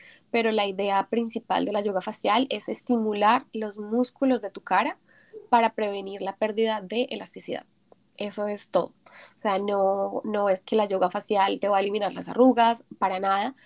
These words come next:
pero eventualmente a medida que tú haces ejercicio en la cara, pasa lo mismo que el cuerpo. Cuando vas al gimnasio constantemente, tú te vas a ver menos celulitis,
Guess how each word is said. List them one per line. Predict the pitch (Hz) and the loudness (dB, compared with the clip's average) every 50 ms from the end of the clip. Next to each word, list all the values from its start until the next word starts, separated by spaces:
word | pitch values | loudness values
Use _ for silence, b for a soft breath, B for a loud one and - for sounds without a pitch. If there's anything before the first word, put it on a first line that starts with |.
| b b b _ | b b b _
pero | 302 294 285 269 | 4 6 6 6
eventualmente | 269 269 262 254 262 254 247 247 254 277 269 262 - 311 - | 6 4 4 2 0 0 0 0 0 -2 -4 -4 -4 -4 -4
a | 262 | -4
medida | 247 247 247 233 226 220 226 | -2 0 0 0 0 -2 -4
que | - 269 | -6 -8
tú | - 240 | -6 -6
haces | 214 202 214 214 240 | -6 -6 -6 -2 -2
ejercicio | 262 247 226 - 220 214 - - 220 208 196 - | -2 -2 -2 -6 -12 -14 -8 -4 -4 -2 -2 0
en | 240 240 | 2 2
la | 226 214 | 2 0
cara, | - - 190 180 180 202 226 226 - _ | -2 -2 -2 0 0 0 -2 -4 -4 _
pasa | - 214 196 208 220 | 0 2 2 2 2
lo | 226 | 2
mismo | 226 220 208 196 - | 2 0 -2 -2 -6
que | - | -8
el | 196 - | -10 0
cuerpo. | - 294 269 - - - - B B B B B B B B | 2 2 2 2 -2 -8 -14 B B B B B B B B
Cuando | - 233 226 214 | -4 -2 0 2
vas | 214 196 202 | 0 2 0
al | 202 220 | 0 0
gimnasio | 233 233 220 208 190 185 - 208 202 196 196 | 0 0 0 -2 -2 -4 -4 -4 -4 -4 -2
constantemente, | - 233 220 - - 202 202 185 196 208 208 208 208 - 233 | -2 -2 -2 -2 -2 -4 -2 -2 -2 -2 -2 -2 -2 -2 -4
tú | 226 - 208 | -6 -6 -4
te | - 202 | 0 2
vas | 196 190 190 190 | 2 2 2 2
a | 220 214 | 0 0
ver | 214 202 - - | 2 0 0 -2
menos | 208 208 214 214 196 202 208 208 - | -6 -4 -2 -2 -2 -2 -6 -6 -4
celulitis, | - 208 196 196 190 214 220 - - 214 208 202 - B | -4 -4 -4 -4 -6 -8 -8 -6 -6 -8 -8 -8 -8 B